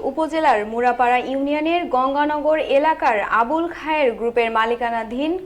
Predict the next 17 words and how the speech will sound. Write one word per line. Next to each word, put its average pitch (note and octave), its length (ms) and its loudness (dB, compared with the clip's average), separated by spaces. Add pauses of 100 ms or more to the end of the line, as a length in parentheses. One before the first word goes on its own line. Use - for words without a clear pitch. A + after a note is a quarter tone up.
গ্লোব C4+ 280 4 (260)
এডিবল D#4+ 360 -2 (100)
অয়েল C#4+ 280 2
কারখানায় A3 600 -4
ভয়াবহ C4 520 0 (140)
অগ্নিকাণ্ডের D4 680 -2
ঘটনা G#3+ 400 -8
ঘটেছে। G#3 460 -8 (580)
বুধবার D#4+ 600 4
দুপুর E4+ 360 0
পৌনে E4 300 2
বারোটায় D#4 560 4
কারখানার A#3+ 680 0
সয়াবিন B3+ 480 2 (100)
তেল D4 280 4
প্রক্রিয়াজাতকরণের D#4 1120 0 (180)
বীজ C4+ 240 -4